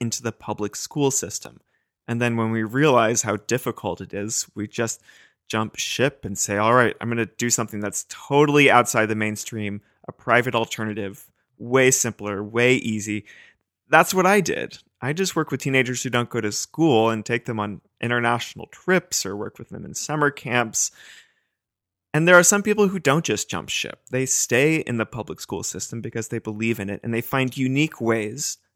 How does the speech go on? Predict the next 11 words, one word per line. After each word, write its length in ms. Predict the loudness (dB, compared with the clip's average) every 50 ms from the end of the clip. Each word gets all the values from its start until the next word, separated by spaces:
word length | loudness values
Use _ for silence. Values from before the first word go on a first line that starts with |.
| _
to 100 | -6 -4
shift 640 | -4 -4 -4 -2 0 0 0 0 -2 -6 -14 -20 -20 _ _
the 120 | _ -8 -8
traditional 460 | -8 -6 -4 -4 -4 -4 -6 -8 -8
system 480 | -6 -6 -6 -6 -8 -8 -8 -8 -10 -14 _ _ _ _ _ _ _ _ _ _ _ -2
towards 380 | 0 2 2 2 0 -2 -6
the 100 | -8 -8
principles 460 | -6 -6 -6 -6 -6 -6 -6 -6 -6 -6
of 80 | -8
self-directed 540 | -6 -8 -8 -8 -8 -10 -10 -8 -8 -2 0
learning. 300 | 2 4 4 2 2